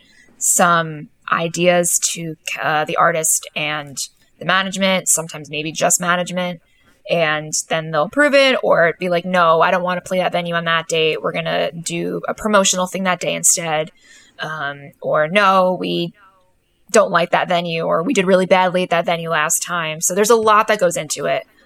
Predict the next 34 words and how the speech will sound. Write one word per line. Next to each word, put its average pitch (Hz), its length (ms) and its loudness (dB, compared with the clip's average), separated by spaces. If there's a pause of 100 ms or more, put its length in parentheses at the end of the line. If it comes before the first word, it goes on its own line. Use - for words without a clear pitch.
(120)
Um, 156 260 2
I 175 80 2
think 240 220 -2
we 320 100 0
mentioned 233 300 0
this 233 120 0
one 196 100 2
of 180 60 0
the 190 60 -6
very 175 260 -2
earlier 175 400 0
episodes 220 460 0
of 214 100 -4
the 220 60 -6
podcast, 220 640 0
that 180 120 -8
there's 180 140 -8
a 175 60 -6
lot 175 240 -4
of 175 80 -4
also, 175 300 -2
like, 175 140 -4
marketing 208 640 -4 (440)
logistics 226 540 0
that 233 80 0
go 233 140 4
into 240 260 0
it 233 160 0
that - 180 -2 (180)
isn't 196 240 -2
necessarily, 185 480 0
like, 165 360 -6
Kelly's 185 520 0
doing. 220 480 2